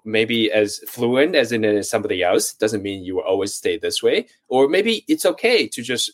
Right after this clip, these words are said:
stay as, uh, you know, jack of all trades or, you know, just stay at this. If, as long as you're okay with it, then, uh, there's definitely haters out there. I don't wanna minimize the impact of, like,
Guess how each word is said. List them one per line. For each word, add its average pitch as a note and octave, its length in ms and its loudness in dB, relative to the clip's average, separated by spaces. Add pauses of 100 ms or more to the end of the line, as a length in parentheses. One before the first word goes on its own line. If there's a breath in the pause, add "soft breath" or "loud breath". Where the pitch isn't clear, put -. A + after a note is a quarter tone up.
stay A2 460 2
as, G#2 500 -2 (420 soft breath)
uh, F#2+ 500 0
you A2+ 80 -2
know, G2+ 100 -2
jack F#2 280 -2
of G2+ 100 -8
all G2 100 -4
trades F#2 580 -6
or, F2+ 120 -6
you F2 120 -10
know, F2+ 140 -6
just - 240 -10 (220)
stay - 260 0
at A2+ 100 4
this. B2+ 220 -2
If, A2+ 180 -4
as A2+ 160 -2
long E3+ 140 2
as E3+ 100 -4
you're D#3 140 4
okay F3 260 -2
with D3+ 240 0
it, G#2+ 300 0
then, G#2 320 -6 (420)
uh, A2 100 -4
there's C3 200 0
definitely G#3 460 2
haters A2 520 0
out D#3 180 2
there. D#3+ 280 4
I A2+ 40 2
don't B2+ 140 0
wanna D3+ 220 2
minimize G#2+ 580 0
the - 160 -6
impact G2 560 -2
of, F#2 260 -6
like, F#2 320 -4